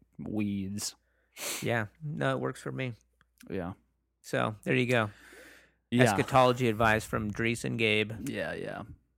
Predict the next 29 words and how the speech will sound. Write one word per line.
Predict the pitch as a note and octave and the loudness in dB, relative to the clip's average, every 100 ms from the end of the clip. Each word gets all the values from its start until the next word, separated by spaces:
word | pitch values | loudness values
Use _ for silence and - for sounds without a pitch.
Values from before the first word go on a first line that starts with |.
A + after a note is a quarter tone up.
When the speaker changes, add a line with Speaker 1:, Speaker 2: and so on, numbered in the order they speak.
| _ _ - | _ _ -2
Speaker 2:
Eyebrows | G#2 G#2 A2 G#2+ A2 | 0 4 4 2 0
and | G#2+ | -2
nose | G2+ F#2+ F#2 | 0 -2 -2
hairs. | G2 G2 G#2+ - - - _ | -4 -4 -8 -16 -20 -20 _
Speaker 1:
I | C#3+ | -6
appreciate | C3+ D#3+ D#3+ C#3 F2+ | -4 -4 -4 -2 -2
you | D2 | -2
doing | G#2+ G#2+ C#2 | -4 -4 -6
this. | E2 - - _ _ _ _ _ _ | -10 -12 -20 _ _ _ _ _ _
Again, | A#2 A2 E2+ E2+ _ _ - | -6 -4 -4 -8 _ _ 0
I'll | D#3 | 0
continue. | F3+ G3 D3+ E3+ F3 C#3+ - | 2 2 2 0 2 0 4
Every | E3+ G#3+ | 4 4
time | - G3+ G3 | 2 2 4
we | E3+ | 4
do | C#3 C#3 | 6 4
a | |
podcast, | B2 A#2+ B2 C3+ C3 - | 4 2 4 2 2 4
I'll | B2 C#3 D3 | 4 6 4
just | D3 C3+ - - | 4 2 0 -4
continue | - A#2+ A#2+ C#3 C3 A#2 | -2 0 2 2 4 2
to | G#2 A#2 G#2+ G#2+ G#2+ G#2 G#2+ | -2 -2 -2 -2 -4 -4 0
let | A2+ F#2+ | 2 2
you | G#2+ | 0
know | A2+ A2 | 0 0
that | G2 | 0
I | F#2 | -2
appreciate | F#2+ - C3 - G#2+ G#2 | -4 -2 -2 0 -2 -2
it. | - | -4